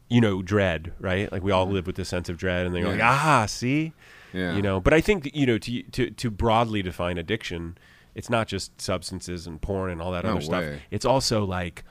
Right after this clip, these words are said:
Speaker 1: our negative thinking, our
Speaker 2: Stress.
Speaker 1: political stress,
Speaker 2: Stress is a
Speaker 1: worry,
Speaker 2: big one.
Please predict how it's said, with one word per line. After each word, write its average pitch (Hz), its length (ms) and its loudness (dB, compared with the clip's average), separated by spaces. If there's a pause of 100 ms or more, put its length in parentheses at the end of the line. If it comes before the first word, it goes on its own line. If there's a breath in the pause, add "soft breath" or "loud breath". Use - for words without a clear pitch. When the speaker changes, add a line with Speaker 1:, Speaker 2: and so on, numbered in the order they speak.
(140 soft breath)
Speaker 1:
our 92 120 -2
negative 92 340 0
thinking, 92 480 -4
our 87 160 -2
Speaker 2:
Stress. 143 240 4
Speaker 1:
political 107 480 2 (160 loud breath)
stress, - 640 2
Speaker 2:
Stress 135 240 2
is 113 60 4
a - 20 8
Speaker 1:
worry, 127 280 10
Speaker 2:
big 120 240 6
one. 82 180 -4